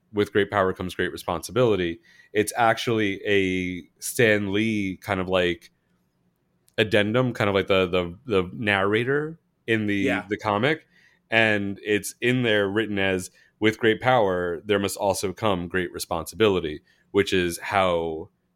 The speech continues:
Speaker 1: Marissa Tomei's Aunt May says it in the film.
Speaker 2: Yes.
Speaker 1: So it's an indirect nod to Stan Lee and a little, uh,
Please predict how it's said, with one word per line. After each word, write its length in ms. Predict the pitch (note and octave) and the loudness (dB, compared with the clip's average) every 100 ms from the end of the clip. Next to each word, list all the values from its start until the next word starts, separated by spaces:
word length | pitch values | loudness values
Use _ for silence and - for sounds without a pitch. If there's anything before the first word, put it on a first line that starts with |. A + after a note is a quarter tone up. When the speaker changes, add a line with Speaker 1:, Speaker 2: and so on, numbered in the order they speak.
| _ _ | _ _
Speaker 1:
Marissa 300 | G2+ F#2+ F#2+ | 0 0 0
Tomei's 320 | F#2+ F2 F2 | -4 -2 -2
Aunt 240 | F2 E2+ E2 | -2 -6 2
May 240 | C#3+ A2+ | 2 4
says 340 | F#2 G2 E2+ | 2 0 0
it 280 | E2+ E2 D#2+ _ _ | -4 -6 -8 _ _
in 260 | G#2 F#2 E2+ | -2 0 -2
the 60 | |
film. 260 | E2 C#3 G2+ | 0 2 2
Speaker 2:
Yes. 460 | E2+ D#2+ E2+ - _ _ _ | 0 -4 -10 -16 _ _ _
Speaker 1:
So 520 | - A2+ G2 F#2 F2+ F2+ | 2 4 6 4 0 0
it's 240 | G2+ F#2+ | -2 -2
an 180 | - A2 | -4 -4
indirect 640 | G#2+ A#2 B2+ C3 A#2+ A#2 A#2+ | 0 2 4 6 4 0 -8
nod 380 | A2 G#2+ A2 A2 | -2 0 0 -2
to 580 | - G#2+ G#2 G#2 G#2 G#2+ | -2 0 2 0 -2 -4
Stan 360 | - G2 A2+ | 0 2 2
Lee 320 | C3 G#2 C3 | 0 -2 -4
and 100 | A#2 | -6
a 60 | G#2+ | -2
little, 300 | G2 G2 G2 | 0 2 4
uh, 240 | G2+ G2+ | 4 4